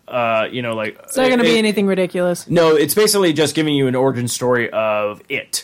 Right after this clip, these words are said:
Speaker 1: So it could be anything, but it, uh,
Speaker 2: It would be
Speaker 1: apparently
Speaker 2: great if it was a miniseries.
Speaker 1: I think a miniseries, you could flesh that out. Like, I
Speaker 2: Yeah.
Speaker 1: actually would ki-, that's what I was kinda hoping for. Like,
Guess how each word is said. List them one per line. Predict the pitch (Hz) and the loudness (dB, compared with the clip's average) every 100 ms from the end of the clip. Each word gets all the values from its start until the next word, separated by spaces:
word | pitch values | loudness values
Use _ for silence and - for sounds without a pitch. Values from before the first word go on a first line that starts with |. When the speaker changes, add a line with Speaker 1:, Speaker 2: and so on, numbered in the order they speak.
| - | -8
Speaker 1:
So | - 143 135 | -2 2 2
it | 127 127 | 2 0
could | 170 143 | 0 2
be | 135 127 120 135 | 0 2 -2 -4
anything, | 135 135 123 120 | -2 -2 -4 -4
but | 120 | -2
it, | 127 123 | -2 0
uh, | 127 | -2
Speaker 2:
It | 107 | -4
would | 110 | -6
be | - 349 | 0 2
Speaker 1:
apparently | - 269 | 2 2
Speaker 2:
great | 349 | 2
if | 302 | 2
it | 247 | 2
was | 226 | 2
a | 196 | 2
miniseries. | 190 214 202 180 175 175 - - | 2 0 -2 -4 -4 -6 -8 -2
Speaker 1:
I | 202 | 0
think | 302 262 | 2 0
a | |
miniseries, | 175 202 185 160 143 | 2 0 2 2 2
you | 135 | 0
could | 135 143 | -2 0
flesh | 156 - | -2 0
that | 120 127 | -4 -2
out. | 120 | -2
Like, | 127 160 | 0 2
I | 233 | 2
Speaker 2:
Yeah. | |
Speaker 1:
actually | 214 233 220 170 | 2 2 0 -2
would | 165 143 | -4 -4
ki-, | 170 - | -6 -6
that's | 147 180 190 | -4 -4 -2
what | 196 | 0
I | 151 | 0
was | 135 | -2
kinda | 143 131 | -6 -6
hoping | 127 117 131 | -6 -4 -4
for. | - 131 | -2 -2
Like, | 123 110 | -2 -4